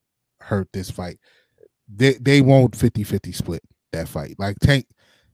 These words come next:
Tank is not gonna want a fifty fifty split because he feels like he's the draw, and by all accords, he is the draw. I saw somebody online talking about, um,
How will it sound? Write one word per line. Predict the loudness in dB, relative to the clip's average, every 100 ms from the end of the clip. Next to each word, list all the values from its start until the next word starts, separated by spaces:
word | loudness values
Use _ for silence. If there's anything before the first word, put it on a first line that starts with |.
| -2
Tank | 4 4 2
is | 0
not | 2 0
gonna | 0 0 0 -4 _ _ _ _ 0
want | 2
a | 2
fifty | 0 -2
fifty | 0 -2 -2
split | -4 -2 -2 -4
because | -8 -6
he | -6
feels | -4 -4 -4
like | -4 -6
he's | -8 -6
the | -4
draw, | 0 2 0
and | -6
by | -8 -8
all | -4 -2 -2
accords, | -4 -4 -4 -6 _ _ _ -14
he | -6 -6 -4 -6
is | -6 -6
the | -6
draw. | -2 -2 -2 -14 _ _
I | -12
saw | -6 -4 -4
somebody | -4 -4 -4
online | -4 -6 -8 -8 -10 -12 _ _
talking | -8 -8 -8 -10
about, | -10 -8 -10 -12 _ _ _ _ _ -18
um, | -16 -14 -16 -20